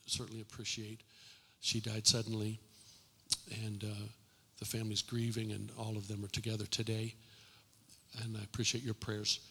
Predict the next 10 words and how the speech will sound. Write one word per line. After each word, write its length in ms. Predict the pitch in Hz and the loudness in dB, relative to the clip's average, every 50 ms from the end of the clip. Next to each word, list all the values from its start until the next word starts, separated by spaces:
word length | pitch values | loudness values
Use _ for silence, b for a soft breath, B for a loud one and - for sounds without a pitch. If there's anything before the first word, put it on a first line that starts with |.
| B B B B B | B B B B B
for 240 | - - - 113 104 | -8 -2 0 2 2
that 180 | 104 107 107 | 2 0 -2
family. 520 | - - - 113 107 104 98 98 104 107 - - _ _ _ _ _ _ - _ _ _ _ _ _ - _ _ - - - - - - - - - - | -4 -2 -2 0 0 0 -2 -4 -6 -8 -12 -18 _ _ _ _ _ _ -20 _ _ _ _ _ _ -20 _ _ -20 -20 -20 -18 -16 -14 -14 -14 -8 4
Some 280 | - - - 170 147 135 | 8 8 8 8 6 0
of 120 | 127 120 | 0 0
you 140 | 139 151 143 | 0 0 0
have 100 | 123 110 | 0 -2
had 320 | 107 110 127 117 113 110 110 - B B B B B - | -4 -4 -2 -4 -4 -4 -6 -10 B B B B B 2
great 200 | 139 127 120 123 | 2 2 2 2
losses. 640 | 131 120 113 117 120 - - 143 147 143 - - | -2 -2 -2 4 4 4 4 6 4 2 2 2